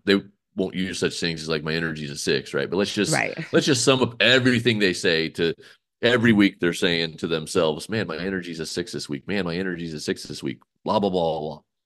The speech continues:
Speaker 1: If you don't ask yourself those follow-up questions,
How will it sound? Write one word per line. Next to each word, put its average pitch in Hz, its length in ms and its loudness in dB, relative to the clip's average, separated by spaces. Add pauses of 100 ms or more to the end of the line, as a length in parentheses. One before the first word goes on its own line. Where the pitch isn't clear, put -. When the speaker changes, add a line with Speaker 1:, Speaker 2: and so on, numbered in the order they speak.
(1120)
Speaker 1:
If 170 500 8 (220)
you 120 160 2
don't 127 420 4
ask 127 320 0
yourself 90 640 0 (920)
those 101 240 2
follow-up 92 580 4
questions, 147 960 -2